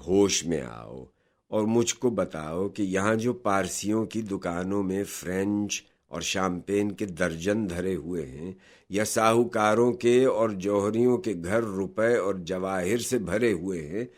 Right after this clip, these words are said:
میں کہاں وہ شراب پینے جاؤں گا اور وہ مال کیوں کر اٹھاؤں گا؟ بس اب زیادہ باتیں نہ بنائیے اور وہ قصیدے مجھ کو بھجوائیے۔ میں نے کتابیں جا بجا بسبیل پارسل ارسال کی ہیں،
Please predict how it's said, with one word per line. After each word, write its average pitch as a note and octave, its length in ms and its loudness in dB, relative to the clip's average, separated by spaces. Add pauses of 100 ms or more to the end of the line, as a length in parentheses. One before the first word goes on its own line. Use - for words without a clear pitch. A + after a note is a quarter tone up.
(280)
میں C#3 360 2
کہاں D3+ 360 6
وہ D3 160 2
شراب A2 580 4
پینے F#2+ 280 0
جاؤں D2+ 440 -4
گا C2+ 200 -12 (380)
اور B2+ 180 6
وہ C3+ 160 8
مال C#3 380 8
کیوں D#3+ 300 4
کر F#3 160 4
اٹھاؤں C3 520 0
گا؟ D2 140 -10 (840)
بس G#2+ 260 -2
اب G2 160 0
زیادہ F2+ 580 0
باتیں D#2 380 0
نہ E2+ 80 2
بنائیے E2+ 840 0 (480)
اور G#2+ 160 -6
وہ B2+ 140 0
قصیدے C3 600 4
مجھ A#2 260 2
کو A2+ 140 -4
بھجوائیے۔ E2+ 760 -2 (1700)
میں A#2+ 200 2
نے C#3+ 120 6
کتابیں C#3+ 640 4
جا B2+ 240 6
بجا B2+ 420 4
بسبیل A#2+ 600 2
پارسل A2 680 0
ارسال F2+ 500 0
کی G#2 340 -2
ہیں، D#2 200 -4